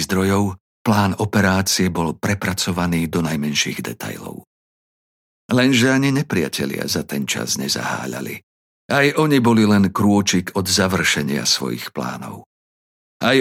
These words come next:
oni sa dlhé roky pridržali vlastnej stratégie, nenápadne intrigovali, vytrvalo smerovali k cieľu.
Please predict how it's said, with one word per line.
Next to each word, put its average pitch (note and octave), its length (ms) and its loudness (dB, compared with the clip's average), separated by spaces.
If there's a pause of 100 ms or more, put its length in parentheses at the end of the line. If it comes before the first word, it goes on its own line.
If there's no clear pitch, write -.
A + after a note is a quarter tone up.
oni C3+ 240 4
sa G#2 240 4
dlhé G#2 400 4
roky G2+ 160 0
pridržali G2 640 2
vlastnej F#2+ 480 2
stratégie, D2 800 -2 (160)
nenápadne E2+ 640 0
intrigovali, E2 720 -2 (300)
vytrvalo D#2+ 580 -2
smerovali C2 640 -2
k - 80 -18
cieľu. - 480 -6